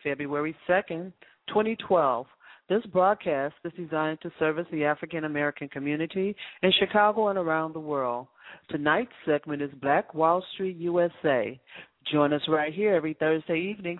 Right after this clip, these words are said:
seven P M to nine P M, for Black Wall Street, U S A, with our host, Mister Ron Carter, chairman of Black Wall Street Districts, Chicago, and publisher and editor of the South Street Journal. I'm Sonia Cassandra Perdue,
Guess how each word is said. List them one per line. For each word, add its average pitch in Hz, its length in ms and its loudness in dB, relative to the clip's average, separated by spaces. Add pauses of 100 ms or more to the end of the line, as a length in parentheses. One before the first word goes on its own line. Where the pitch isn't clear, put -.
(100)
seven 147 280 2
P 170 160 -2
M 165 160 -2
to - 40 -6
nine 180 300 2
P 160 240 -4
M, 160 160 -2 (260)
for 262 120 2
Black 196 260 2
Wall 180 260 2
Street, 185 220 -8
U 185 180 -4
S 185 120 0 (120)
A, 143 280 2 (280)
with 156 200 -2
our 147 160 2
host, 160 400 0
Mister 165 260 -6
Ron 143 400 -2
Carter, 170 480 2 (260)
chairman 208 280 2
of 214 60 -8
Black 196 220 2
Wall 175 200 0
Street 160 260 -14
Districts, 185 460 -8 (540)
Chicago, 190 640 0
and 185 300 -6
publisher 208 420 0
and 165 120 -8
editor 208 480 -2 (240)
of 247 100 2
the 233 160 -8
South 185 220 2
Street 185 280 -8
Journal. 147 400 -8 (240)
I'm 165 200 -2 (100)
Sonia 160 300 -2
Cassandra 160 560 -4
Perdue, 170 540 2